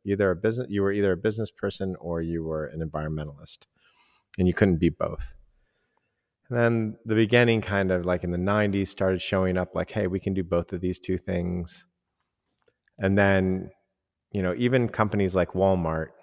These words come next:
like, by the early two thousands, they were doing some amazing things for the environment. They were doing things like, like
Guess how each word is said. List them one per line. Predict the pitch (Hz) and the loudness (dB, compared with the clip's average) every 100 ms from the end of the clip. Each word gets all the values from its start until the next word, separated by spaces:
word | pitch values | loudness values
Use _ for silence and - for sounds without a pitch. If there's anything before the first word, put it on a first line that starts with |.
| _ _ _ _ | _ _ _ _
like, | 92 87 - _ | -12 -12 -14 _
by | 90 92 90 | -6 -2 0
the | 85 - | -2 0
early | 104 92 90 85 80 - | 0 0 0 -2 -4 -8
two | - | -4
thousands, | 90 92 104 104 73 76 76 - | -2 2 2 0 -2 -8 -10 -6
they | 101 104 | -2 0
were | 98 92 87 - _ _ _ _ _ _ _ _ _ - | 0 -2 -4 -8 _ _ _ _ _ _ _ _ _ -4
doing | 107 101 | -2 0
some | 98 | 0
amazing | 90 90 98 101 92 90 | 0 2 4 4 2 0
things | 85 85 85 | -2 -4 -4
for | 82 | -6
the | 80 | -6
environment. | 78 50 50 50 50 _ _ _ _ - | -6 -8 -8 -10 -12 _ _ _ _ -4
They | 90 | 0
were | 87 85 | 2 0
doing | 82 90 87 | 2 0 0
things | 82 85 82 80 | 0 -2 -2 -4
like, | 80 80 78 - - _ _ _ _ _ _ _ _ _ _ _ _ _ _ _ _ _ _ | -4 -4 -6 -12 -20 _ _ _ _ _ _ _ _ _ _ _ _ _ _ _ _ _ _
like | 85 80 | 0 0